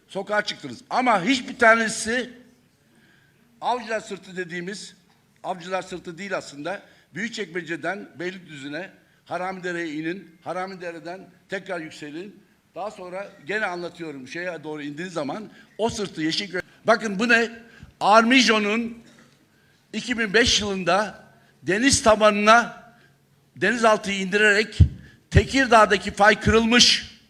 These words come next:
altmış kilometre. Çınarçukur'daki kırılmış. Adalar fayı ise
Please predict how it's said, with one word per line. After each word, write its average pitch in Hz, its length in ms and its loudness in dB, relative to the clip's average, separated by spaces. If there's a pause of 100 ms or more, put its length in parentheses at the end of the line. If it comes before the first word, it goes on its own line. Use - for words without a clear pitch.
(180)
altmış 202 300 -2
kilometre. 170 520 -2 (440)
Çınarçukur'daki 226 840 -2
kırılmış. 214 680 -2 (1040)
Adalar 240 380 4
fayı 240 220 2
ise 226 400 0